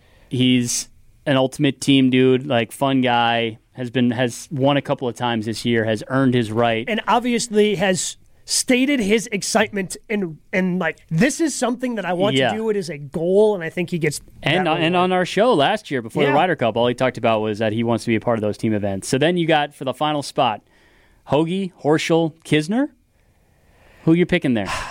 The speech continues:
Speaker 2: So, a-, and as boring as this is, to just to take the top twelve guys, like, I'm probably,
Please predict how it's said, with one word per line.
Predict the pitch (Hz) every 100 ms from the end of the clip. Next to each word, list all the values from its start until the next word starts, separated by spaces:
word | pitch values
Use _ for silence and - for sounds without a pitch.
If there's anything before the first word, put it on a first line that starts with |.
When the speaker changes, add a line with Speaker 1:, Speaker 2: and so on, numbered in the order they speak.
| - -
Speaker 2:
So, | - 254 240 220 214
a-, | 254 247 -
and | 233 214
as | 214
boring | 156 202 220 254 233
as | 214 160
this | 202 196
is, | 170 196
to | 196
just | 185 151
to | 196
take | 175 175
the | 170
top | 160 170 170
twelve | - 190 170 151
guys, | 147 151 175 185 - -
like, | 180 202
I'm | 190
probably, | - - 233 269 254 247 226